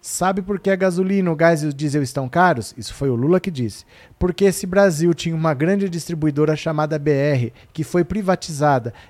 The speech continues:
e agora você tem empresas importando gasolina dos Estados Unidos em dólar, enquanto temos autossuficiência e produzimos petróleo em reais." Olha, o esquema que ficou conhecido como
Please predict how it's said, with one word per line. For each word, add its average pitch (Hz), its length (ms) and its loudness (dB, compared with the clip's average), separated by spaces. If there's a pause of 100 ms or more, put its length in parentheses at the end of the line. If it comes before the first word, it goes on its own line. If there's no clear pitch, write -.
e 175 100 0
agora 151 400 4
você 147 240 -2
tem 151 200 0
empresas 139 460 0
importando 165 680 -2
gasolina 143 540 -2
dos 123 140 -8
Estados 127 400 -4
Unidos 131 320 -4
em 160 180 -2
dólar, 147 440 2 (240)
enquanto 156 420 0
temos 147 380 -2
autossuficiência 131 1040 -4 (180)
e 147 80 -4
produzimos 127 640 -2
petróleo 127 560 -2
em 120 140 -2
reais." 131 760 2 (160)
Olha, 127 380 0 (440)
o 165 100 2
esquema 226 460 0
que - 120 -12
ficou 175 220 -4
conhecido 147 380 -4
como 127 260 -4